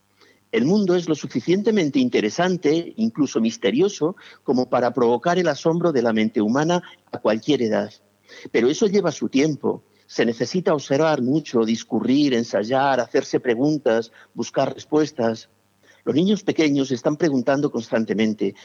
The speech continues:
Les llama mucho la atención que las cosas sean como son. Eh, digo más, les llama mucho la atención, les sorprende mucho que las cosas sean,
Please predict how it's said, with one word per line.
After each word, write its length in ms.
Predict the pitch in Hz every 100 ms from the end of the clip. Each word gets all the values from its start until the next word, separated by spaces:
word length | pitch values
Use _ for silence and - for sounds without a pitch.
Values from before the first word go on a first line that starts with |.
| - -
Les 160 | 120
llama 240 | 160 165 165
mucho 320 | 220 233 151
la 100 | 131
atención 460 | 123 123 170 170
que 120 | 165 120
las 180 | 120
cosas 320 | - 185 175 -
sean 240 | 156 139
como 240 | 127 107
son. 400 | 107 143 127 104 - _ _ _ _ - - _ - 180 135
Eh, 220 | 143 -
digo 240 | 139 160
más, 340 | 143 131 120 - - _
les 300 | 143 135 127
llama 220 | 190 214
mucho 380 | 185 190 277 180
la 80 | 156
atención, 540 | 127 120 110 190 196 170
les 120 | 131
sorprende 460 | 110 107 170 175 147
mucho 320 | 196 - 208
que 100 | 151
las 160 | 131
cosas 300 | - 190 185
sean, 500 | - 214 214 117 107